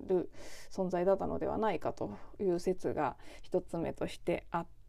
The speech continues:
て、で、ルネサンス期以前のマリア、キリストおよびその使徒たちの像なり絵画なりっていうのは肌と髪が黒いものが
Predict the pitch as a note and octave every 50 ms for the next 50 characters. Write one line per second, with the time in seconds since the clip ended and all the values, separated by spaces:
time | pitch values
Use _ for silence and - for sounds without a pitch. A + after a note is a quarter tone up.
0 | - - - A3+ G#3+ F#3 - - - - - - - - C4+ C4 C4 B3 A#3 A3
1 | A3+ A3+ A3+ - G#3+ G3+ F#3+ F#3+ - - - - - F#3+ E3 - G3+ F#3 F#3+ F3
2 | E3 E3+ E3+ E3 F3 G3 A3 A3+ G#3+ - F3+ E3+ D3+ D3+ B2+ G2+ - - - F3+
3 | E3+ F3 - - - F3+ F3 E3+ - - - F3+ - - - - - - - G#3
4 | - - - - - - - - - - C#3 D3 D#3+ - - - - F3+ E3+ D#3
5 | C#3+ C#3 C3 C3+ - - - - F3 D#3+ D3+ - C#3+ D#3 D#3 D3+ D#3+ - - -
6 | G3 G3+ G3+ G#3 A3+ A#3 A#3 A#3+ A3+ G3 F#3+ F3 E3+ F#3 - - F3 F3 D#3+ D#3
7 | F3 - - A3 A#3+ A#3+ A3+ G3+ E3+ D#3+ E3 E3 E3+ - -